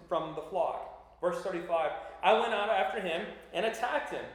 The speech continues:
and rescued it from his mouth." So we have a lion eating a lamb. David reaches into its mouth and pulls it out.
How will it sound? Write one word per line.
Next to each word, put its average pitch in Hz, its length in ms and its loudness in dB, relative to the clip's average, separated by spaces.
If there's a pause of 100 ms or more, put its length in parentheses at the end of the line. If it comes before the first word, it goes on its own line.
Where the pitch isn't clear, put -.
(280)
and 175 300 -2
rescued 233 400 -2
it 254 160 -2
from 208 180 -4
his 180 200 -6
mouth." 165 360 -2 (320)
So 190 140 -2
we 196 80 0
have 196 120 6
a 185 80 6
lion 247 500 2 (120)
eating 233 380 -6
a 202 100 0
lamb. 180 480 0 (200)
David 196 280 2
reaches 190 300 -4
into 254 320 0
its - 100 -8
mouth 220 500 -2
and 175 220 -4
pulls 233 280 0
it 196 80 -2
out. - 340 -2